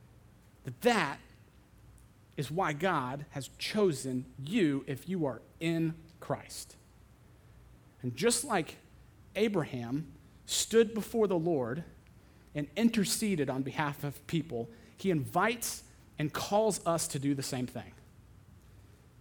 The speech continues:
So here's our action step. We're actually gonna do it this morning together.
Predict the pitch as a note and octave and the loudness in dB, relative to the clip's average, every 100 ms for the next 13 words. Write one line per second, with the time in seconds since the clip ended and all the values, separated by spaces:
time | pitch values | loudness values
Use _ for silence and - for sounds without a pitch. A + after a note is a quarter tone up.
0 | - - - - - D3+ G#3 G#3+ F#3+ E3 | -20 -20 -20 -16 -2 2 4 6 6 4
1 | - C#3 - A#2 - - - - - C#3+ | 2 -4 -2 -6 -8 -20 -20 -20 -6 2
2 | F3+ F3+ F3+ F3 D3 D#3+ D3+ - - - | 2 2 2 2 2 0 -2 -14 -20 -20
3 | - - C#3 D#3+ F3+ F3+ E3 B2 D#3+ C#3 | -16 -4 -2 2 4 4 0 0 0 2
4 | B2 | -2